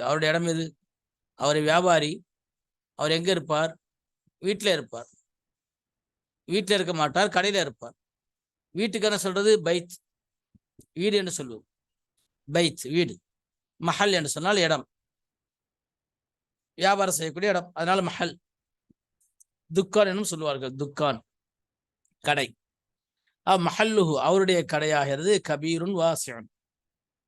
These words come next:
விசாலமானதாக இருக்கிறது, பெரியதாக இருக்கிறது.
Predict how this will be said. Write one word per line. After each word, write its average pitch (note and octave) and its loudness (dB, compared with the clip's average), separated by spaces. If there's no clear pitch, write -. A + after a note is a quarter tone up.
விசாலமானதாக C#3+ 0
இருக்கிறது, B2 -6
பெரியதாக D#3+ 4
இருக்கிறது. A2 -12